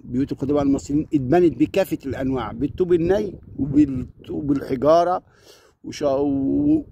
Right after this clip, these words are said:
وقصور شاهقة تتحدى الزمن، لكن تم هدمها عمدا مع مر السنين. شكرا لكل المتابعين. من أمام التو-، آه، آه، نماذج بيوت القدماء المصريين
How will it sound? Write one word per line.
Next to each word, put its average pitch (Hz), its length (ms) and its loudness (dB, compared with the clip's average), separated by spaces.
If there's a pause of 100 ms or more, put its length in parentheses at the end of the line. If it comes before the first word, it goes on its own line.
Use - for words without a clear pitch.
(340)
وقصور 170 600 4
شاهقة 151 880 2
تتحدى 147 480 -4
الزمن، 117 400 0 (800)
لكن 180 460 0 (180)
تم 147 240 2
هدمها 131 380 0
عمدا 127 460 -2
مع 113 280 -6
مر 117 220 -4
السنين. 98 400 -12 (360)
شكرا 131 360 0
لكل 127 280 2
المتابعين. 113 760 2 (460)
من 139 240 2
أمام 151 800 2 (320)
التو-، 151 680 4
آه، 135 400 0
آه، 120 220 -4
نماذج 139 420 0
بيوت 131 280 2
القدماء 135 380 2
المصريين 131 920 2